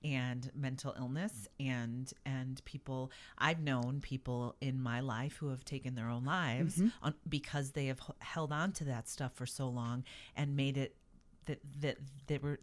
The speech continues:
Speaker 1: they were shameful. Their existence was shameful
Speaker 2: Mm-hmm.
Speaker 1: by not calling it what it is and reaching out and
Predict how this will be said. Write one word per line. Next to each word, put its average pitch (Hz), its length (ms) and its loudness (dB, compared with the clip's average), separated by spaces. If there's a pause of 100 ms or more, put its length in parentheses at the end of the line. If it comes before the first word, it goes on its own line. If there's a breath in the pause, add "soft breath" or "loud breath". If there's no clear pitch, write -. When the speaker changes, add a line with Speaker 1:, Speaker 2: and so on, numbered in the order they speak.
Speaker 1:
they 151 160 4
were 139 160 0
shameful. 143 600 2 (640)
Their 156 220 4
existence 135 580 2
was 110 140 -2
shameful - 560 -8
Speaker 2:
Mm-hmm. 156 260 2
Speaker 1:
by 147 200 -2
not 143 520 2 (840 soft breath)
calling 139 440 0
it 120 160 -2
what 135 180 2
it 131 140 0
is 131 480 0
and 120 380 -2 (1300)
reaching 156 340 0
out 151 360 2
and 135 300 2